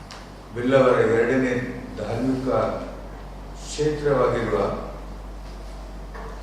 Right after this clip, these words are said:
ಕಟಪಾಡಿ ಶ್ರೀ ವಿಶ್ವನಾಥ ಕ್ಷೇತ್ರದ ಜೀರ್ಣೋದ್ಧಾರ ಕೆಲಸವು ಸುಮಾರು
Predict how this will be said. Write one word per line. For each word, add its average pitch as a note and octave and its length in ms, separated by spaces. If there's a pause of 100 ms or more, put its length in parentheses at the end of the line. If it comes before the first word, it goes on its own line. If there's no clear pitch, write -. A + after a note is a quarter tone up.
(200)
ಕಟಪಾಡಿ C3+ 480 (240)
ಶ್ರೀ B2+ 300
ವಿಶ್ವನಾಥ C3+ 420 (160)
ಕ್ಷೇತ್ರದ A2+ 540 (1300)
ಜೀರ್ಣೋದ್ಧಾರ B2+ 680 (220)
ಕೆಲಸವು A2 460 (960)
ಸುಮಾರು C3+ 360